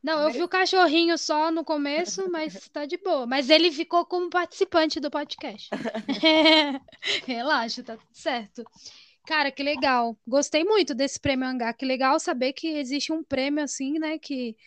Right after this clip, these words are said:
Speaker 1: e, assim, tem, por exemplo, quem ganha, tu sabe se tem algum prêmio em valor?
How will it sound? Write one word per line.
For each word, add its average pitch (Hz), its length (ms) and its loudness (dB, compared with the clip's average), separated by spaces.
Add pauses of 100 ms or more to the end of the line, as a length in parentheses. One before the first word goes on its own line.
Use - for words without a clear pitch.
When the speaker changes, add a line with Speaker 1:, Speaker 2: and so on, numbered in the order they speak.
(460)
Speaker 1:
e, - 160 -6
assim, 359 300 4
tem, 320 480 0
por 277 140 -4
exemplo, 254 320 -6
quem 302 280 -2
ganha, 247 380 0
tu - 160 -10
sabe 254 300 -2
se 302 160 -4
tem 285 100 -2
algum 240 300 -2
prêmio 277 500 0
em 247 160 0
valor? 233 380 -2